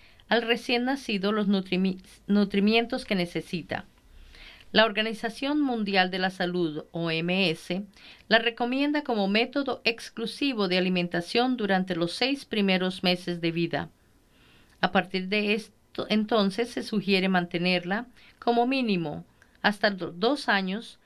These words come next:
complementándola adecuadamente con otros alimentos. La lactancia materna da total seguridad alimentaria a un infante,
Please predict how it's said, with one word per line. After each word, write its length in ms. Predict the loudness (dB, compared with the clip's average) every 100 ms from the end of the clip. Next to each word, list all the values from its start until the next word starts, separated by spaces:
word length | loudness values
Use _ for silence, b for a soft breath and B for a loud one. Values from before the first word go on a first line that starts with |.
| b b -6
complementándola 1040 | -4 0 0 2 0 0 0 2 2 0
adecuadamente 960 | 2 2 0 0 0 2 0 0 -2 -6
con 180 | -4 -4
otros 340 | -4 -6 -4
alimentos. 880 | -4 -4 -4 -8 -10 -16 -16 -18 -20 -20 _ -20 -20 -20 -20 -20 -20 -20 -20 -20 -20 _
La 120 | 4
lactancia 580 | 6 2 -2 -2 -2 -2
materna 520 | -2 0 -2 0 0
da 200 | 2 0
total 540 | 0 -4 -2 2 2 0
seguridad 640 | -8 -8 -4 0 2 4
alimentaria 800 | 2 -2 -4 -4 0 0 0 -2
a 40 | -2
un 120 | -2
infante, 720 | -4 -2 0 0 -2 -12 -18